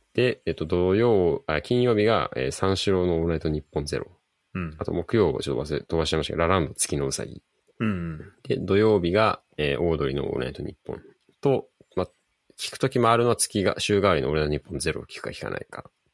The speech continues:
Speaker 1: と、えー、あと、ダイアンの東京スタイル。
Speaker 2: おう。
Speaker 1: で、日曜日が、えー、有吉弘行の、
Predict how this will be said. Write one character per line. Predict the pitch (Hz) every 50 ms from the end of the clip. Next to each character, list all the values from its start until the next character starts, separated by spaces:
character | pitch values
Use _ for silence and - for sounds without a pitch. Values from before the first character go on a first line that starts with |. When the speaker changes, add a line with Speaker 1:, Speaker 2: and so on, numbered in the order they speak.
| _ -
Speaker 1:
と、 | - 135 139 - - _ _ _ _ _ _ _ -
え | 85 82 76 69
ー、 | 67 65
あ |
と、 | - - 67 65 60 58 53 - -
ダ | 92 90 104
イ | 110 104 85 71
ア |
ン | 55 53
の | 50 50 - -
東 | - - 87 78
京 | - 80 76
ス | 73 - -
タ | - -
イ |
ル。 | - - - - _ _ _ _ _ _ -
Speaker 2:
お | 92 90 80 80 80
う。 | - 90 - _ _ _ _ -
Speaker 1:
で、 | 143 143 139 -
日 | - 95 85 - - 104
曜 | 98 90
日 | 82 82
が、 | 85 101 104 98 - - _ -
え | 73 73 69 71 -
ー、 | - 85
有 | 87 85 80
吉 | 76 - - 69
弘 | - - 78 71 71
行 | 67 - - 69
の、 | 85 98 101 - -